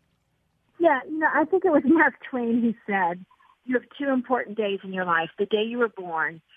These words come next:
and the day you figure out why you were born." And so this book takes a long look at identity. Why was I born? Who am I? Um, and I think, I mean, you could, of course,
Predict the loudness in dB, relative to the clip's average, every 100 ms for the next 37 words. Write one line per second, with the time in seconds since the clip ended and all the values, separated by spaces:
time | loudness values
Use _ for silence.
0 | -10 -2 -2 -2 -4 -6 -6 -6 0 0
1 | 0 0 2 4 2 -2 -8 -10 -8 -8
2 | -8 -8 -10 -14 _ -20 -20 0 2 2
3 | 2 2 4 4 2 4 2 0 -8 -8
4 | -6 -6 -6 -4 -4 -2 0 4 4 4
5 | -4 -6 -6 -6 -4 -2 -2 -2 -2 -2
6 | -4 -10 0 6 6 6 4 0 -6 _
7 | -6 -6 -6 -2 0 2 2 0 -6 _
8 | -2 -2 -2 -6 -12 -20 -18 0 4 6
9 | 4 2 -2 _ -10 -6 -6 -6 -8 -10
10 | -12 -16 -18 -20 -20 -20 -14 0 4 4
11 | 6 6 4 0 -2 -2 -6 -16 -20 -20
12 | -12 2 6 8 10 8 8 4 2 _
13 | _ _ -2 -2